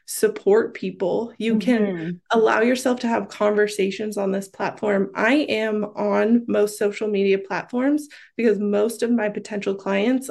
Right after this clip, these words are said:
Speaker 1: are going to want to reach out to me that way because they're
Speaker 2: Right.
Speaker 1: most comfortable with that. I have a
Speaker 2: Mm-hmm.
Speaker 1: lot of people who are like, "Oh, she hasn't posted on Instagram in, like, six months or something," but they'll send me a message so that I can have that conversation
Speaker 2: Right.
Speaker 1: with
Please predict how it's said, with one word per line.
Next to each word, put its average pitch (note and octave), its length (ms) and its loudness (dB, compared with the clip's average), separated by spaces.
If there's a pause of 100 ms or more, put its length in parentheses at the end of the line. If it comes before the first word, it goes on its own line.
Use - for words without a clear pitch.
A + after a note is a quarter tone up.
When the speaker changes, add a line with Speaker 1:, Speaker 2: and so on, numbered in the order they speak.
Speaker 1:
are G3+ 140 2
going G#3 360 2
to A#3+ 100 0
want G#3 300 -4
to F#3+ 100 -2
reach F#3+ 280 -4
out - 280 -4
to - 100 -8
me F#3+ 140 -2
that E3+ 240 -4
way F#3 240 0
because F#3+ 320 -2
they're G3+ 140 4
Speaker 2:
Right. G3+ 80 4
Speaker 1:
most G3 200 0 (220)
comfortable F#3+ 340 -2
with F#3 140 -4
that. - 400 -4 (160)
I F#3 60 -4
have F#3 60 -4
a F3 120 -2
Speaker 2:
Mm-hmm. A3+ 100 2
Speaker 1:
lot A#3+ 200 2
of A#3+ 40 -8
people B3+ 640 2
who A#3+ 220 2
are A3 240 2
like, G#3 240 0
"Oh, D4 200 0 (420)
she - 120 0
hasn't B3+ 300 2
posted A#3 280 -2
on G3+ 140 -2
Instagram G3+ 560 -2
in, F#3 100 -6
like, F#3 300 -6 (360)
six - 340 -8
months G#3+ 280 2
or C4+ 80 2
something," C#4+ 460 2 (180)
but A#3+ 120 -2
they'll D4+ 160 4
send D#4 280 4
me D4+ 120 4
a C#4 60 4
message A#3 540 0
so A3 100 -2
that G#3+ 180 2
I G#3 140 2
can C#4+ 240 -2
have D#4 280 -4
that C4 220 -4
conversation G#3+ 760 -2
Speaker 2:
Right. A#3 80 0
Speaker 1:
with - 80 -20